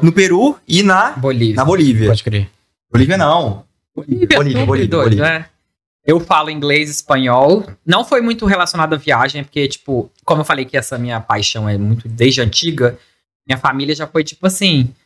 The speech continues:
Speaker 2: doze anos eu já estava espanhol. Eu não,
Speaker 3: Uhum.
Speaker 2: então eu sempre gostei muito, eu já estudei francês também,
Speaker 3: Pode crer.
Speaker 2: já estudei italiano, já estudei russo.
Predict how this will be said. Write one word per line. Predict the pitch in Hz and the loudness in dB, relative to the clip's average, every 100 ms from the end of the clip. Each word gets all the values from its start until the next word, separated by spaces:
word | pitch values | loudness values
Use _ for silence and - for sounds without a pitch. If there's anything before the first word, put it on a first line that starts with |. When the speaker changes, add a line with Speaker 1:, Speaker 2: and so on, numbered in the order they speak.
| _ _ _ _ _ _ _ _ _ _ _ - | _ _ _ _ _ _ _ _ _ _ _ 0
Speaker 2:
doze | 185 277 226 | 2 2 0
anos | 226 240 | -4 -4
eu | 233 | -4
já | 226 | -4
estava | 226 208 | -2 -2
espanhol. | 220 - 233 175 107 113 | -4 -2 0 4 2 0
Eu | 117 | 2
não, | 110 | 4
Speaker 3:
Uhum. | 101 95 | 4 2
Speaker 2:
então | 160 185 | 0 -2
eu | 185 | -4
sempre | 226 240 | -6 -4
gostei | 208 208 208 | -4 -2 -2
muito, | 180 190 | -2 0
eu | 175 | -2
já | 175 | -2
estudei | 180 175 | -4 -2
francês | 185 170 - 165 156 | 0 0 0 0 -2
também, | 151 143 135 143 160 160 151 | 0 2 4 2 0 -2 -4
Speaker 3:
Pode | - 104 | 2 2
crer. | 107 104 | 4 2
Speaker 2:
já | 190 | 2
estudei | 196 185 | 0 -2
italiano, | 185 156 139 147 165 156 147 | -2 -2 -4 -2 -2 -2 -2
já | 180 | 0
estudei | 214 | 0
russo. | 233 185 156 - - 127 | 2 4 4 2 -8 -8